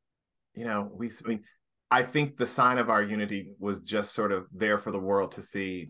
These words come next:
during this strike, which we won.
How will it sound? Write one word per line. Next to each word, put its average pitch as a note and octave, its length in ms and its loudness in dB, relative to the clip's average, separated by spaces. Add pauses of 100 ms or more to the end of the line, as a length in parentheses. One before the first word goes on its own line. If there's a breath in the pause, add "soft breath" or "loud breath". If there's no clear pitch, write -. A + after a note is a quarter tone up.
during G2 320 0
this D#2+ 160 -8
strike, A2 480 0 (560)
which G#2 240 -8
we F#2 240 -4
won. F2 440 -12